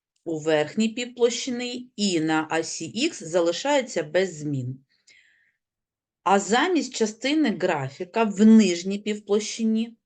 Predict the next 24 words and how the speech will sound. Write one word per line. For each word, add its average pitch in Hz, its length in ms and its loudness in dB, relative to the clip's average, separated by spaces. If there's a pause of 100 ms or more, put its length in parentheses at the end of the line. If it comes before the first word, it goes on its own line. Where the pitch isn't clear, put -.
тобто 160 360 -6
на 165 160 -4
проміжки 156 640 -4
від 147 160 -6
нуля 170 320 2
до 135 200 2
двох, 147 680 -6 (340)
будуємо 185 640 2
симетричною 180 1000 0
їй 233 460 -4 (180)
відносно 170 1000 -2
осі 156 500 -4
О 170 120 2
ікс. - 420 -12 (480)
Тобто 226 360 4
ця 254 220 2
частина 202 520 0
графіка 302 640 0
відображається 160 1000 0
відносно 196 720 -6
осі 175 520 -4
О 156 140 4
ікс - 460 -10 (460)
нагору. 139 1000 0